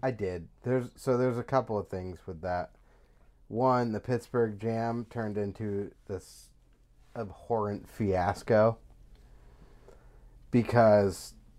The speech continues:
of drama.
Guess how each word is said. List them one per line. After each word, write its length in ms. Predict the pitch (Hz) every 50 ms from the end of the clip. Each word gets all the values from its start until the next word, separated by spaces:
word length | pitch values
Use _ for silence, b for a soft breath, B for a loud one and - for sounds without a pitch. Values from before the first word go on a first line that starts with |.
| - - - - - - - - - - - - -
of 460 | - 104 98 95 95 95 95 92 90 - - - - - - - - - - - - - -
drama. 400 | - - 80 76 - - - 90